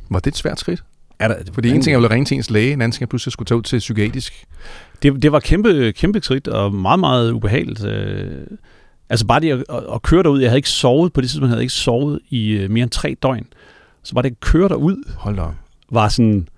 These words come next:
Speaker 2: føltes vanvittigt.
Speaker 1: Ja.
Speaker 2: Altså, altså, øh, u-, altså uansvarligt nærmest.
Speaker 1: Mhm.
Speaker 2: Øhm, ja, så, ja, så var jeg kun derude en enkelt nat, ikke? Fordi så, så fik jeg sovet, så fik jeg en, en hardcore sovepille, og så fik jeg noget medicin og sådan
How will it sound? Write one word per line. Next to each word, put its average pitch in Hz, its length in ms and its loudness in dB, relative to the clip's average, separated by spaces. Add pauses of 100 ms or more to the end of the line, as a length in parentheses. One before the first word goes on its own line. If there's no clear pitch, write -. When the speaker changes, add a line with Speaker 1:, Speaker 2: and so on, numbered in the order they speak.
(500)
Speaker 2:
føltes 117 480 2
vanvittigt. 113 480 2 (120)
Speaker 1:
Ja. 95 100 -2 (260)
Speaker 2:
Altså, 117 220 -2
altså, 98 400 0
øh, 98 320 -6
u-, - 240 -12 (500)
altså 113 200 -10
uansvarligt 143 640 2
nærmest. 110 260 4
Speaker 1:
Mhm. - 640 -2
Speaker 2:
Øhm, 107 840 4 (1200)
ja, 101 100 0
så, - 160 0 (420)
ja, - 60 -6
så 104 240 0
var 98 160 0
jeg 92 100 2
kun 110 140 -2
derude 107 240 0
en 107 80 0
enkelt 113 240 0
nat, 101 200 0
ikke? 120 160 -2
Fordi 107 280 -6
så, 101 220 -2 (760)
så - 120 -4
fik 110 160 -2
jeg - 80 -2
sovet, 107 340 0
så - 40 -14
fik 110 100 -2
jeg 95 80 0
en, 120 640 -8
en 98 120 -8
hardcore 101 400 -2
sovepille, 104 520 -2
og 98 80 -4
så 107 120 -6
fik 101 120 -2
jeg 104 80 0
noget 104 120 -2
medicin 127 400 -4
og 127 80 -8
sådan 120 200 -6